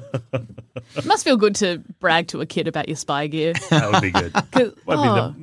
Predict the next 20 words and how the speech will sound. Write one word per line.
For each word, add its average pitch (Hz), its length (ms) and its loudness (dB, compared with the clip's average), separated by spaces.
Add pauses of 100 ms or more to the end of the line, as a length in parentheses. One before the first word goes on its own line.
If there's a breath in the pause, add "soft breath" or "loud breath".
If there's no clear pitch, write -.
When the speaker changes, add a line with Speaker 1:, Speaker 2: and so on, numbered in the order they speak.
(120)
Speaker 2:
one 165 120 0
of 151 40 0
the 143 60 2
many 170 200 0
perks 135 360 0
of 98 80 -16
being 101 200 -4
a 90 40 -10
spy. 85 440 -12 (100)
Speaker 1:
Yeah, 208 160 0
bragging 226 400 2
to - 100 -6
children. - 580 2
Speaker 2:
Yeah, 381 220 2
and 143 240 0 (100)
telling 156 320 2
everyone 123 300 -2
about 110 280 -10
it. 156 200 -10
<laughs> 170 100 -4